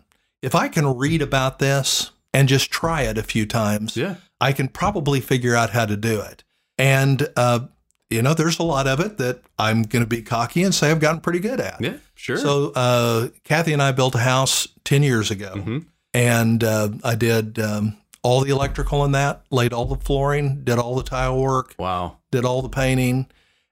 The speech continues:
Speaker 1: And so, uh, this is gonna be a very hands-on, uh, project in building this,
Speaker 2: Wow, that's
Speaker 1: this new
Speaker 2: awesome.
Speaker 1: house.
Speaker 2: Yeah, that's exciting.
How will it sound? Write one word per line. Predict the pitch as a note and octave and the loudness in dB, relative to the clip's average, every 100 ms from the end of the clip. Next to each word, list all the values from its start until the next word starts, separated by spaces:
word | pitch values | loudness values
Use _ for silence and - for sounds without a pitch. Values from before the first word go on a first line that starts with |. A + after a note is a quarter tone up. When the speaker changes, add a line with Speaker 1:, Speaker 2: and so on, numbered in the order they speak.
| - | -2
Speaker 1:
And | C3+ B2+ | 0 2
so, | A#2+ C#3 B2+ | 2 2 2
uh, | B2+ | 0
this | B2 A#2+ C3+ | -2 -2 0
is | D3 | 0
gonna | C3 D3 | 0 0
be | C#3 | 0
a | |
very | A#2+ C#3+ C#3 | 0 0 2
hands-on, | G#2+ A2+ A2+ A2+ G#2+ G#2 - _ - | 0 0 0 0 0 -2 -6 _ -6
uh, | A2+ G#2 | -2 -2
project | G#2 A2 G#2+ A2 G#2 A2 | -2 -2 0 -2 -2 -2
in | |
building | G2+ G2 G2+ G2+ _ | -4 -6 -10 -16 _
this, | |
Speaker 2:
Wow, | G#2 F#2+ F#2 | -4 -4 -4
that's | F#2+ A2 | -6 -4
Speaker 1:
this | G2+ | -4
new | |
Speaker 2:
awesome. | G2 F#2 | -4 -6
Speaker 1:
house. | G#2 G#2 - | -8 -12 -8
Speaker 2:
Yeah, | G2 F2+ E2+ | -6 -6 -8
that's | G2 F2+ | -10 -10
exciting. | F2+ F#2+ F2+ E2+ | -8 -6 -4 -6